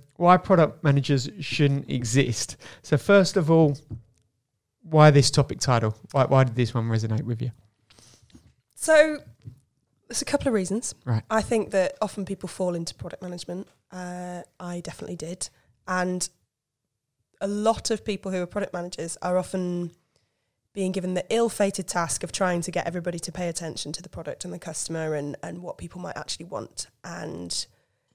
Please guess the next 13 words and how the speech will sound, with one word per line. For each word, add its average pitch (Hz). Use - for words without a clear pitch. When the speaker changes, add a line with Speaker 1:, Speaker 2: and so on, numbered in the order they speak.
Speaker 2:
in 202
my 180
opinion, 226
in 196
lots -
of -
places, 185
people 185
are 190
basically 185
just 175
outsourcing 170
that. 165